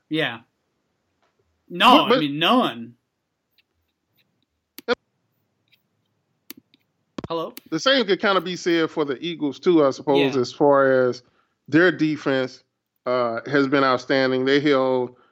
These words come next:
Speaker 2: uh, the Falcons to, to ten points last week at home.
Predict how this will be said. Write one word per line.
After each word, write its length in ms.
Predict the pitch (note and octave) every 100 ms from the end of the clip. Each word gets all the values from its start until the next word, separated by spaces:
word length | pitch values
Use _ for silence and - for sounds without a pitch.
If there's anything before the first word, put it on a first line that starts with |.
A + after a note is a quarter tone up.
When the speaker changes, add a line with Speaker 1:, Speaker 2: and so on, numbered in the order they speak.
| _ _ -
Speaker 2:
uh, 340 | A2+ G#2 G2+
the 100 | G2
Falcons 560 | G#2+ C#3 C#3+ D3+ B2+ B2
to, 320 | - A#2+ A2
to 200 | G2+ A#2+
ten 320 | G#2+ - C#3+ B2+
points 360 | C#3+ C3 A#2+
last 300 | B2+ A#2+ A#2
week 260 | C3 B2 A#2+
at 100 | A#2
home. 440 | B2+ A#2+ A#2+ A#2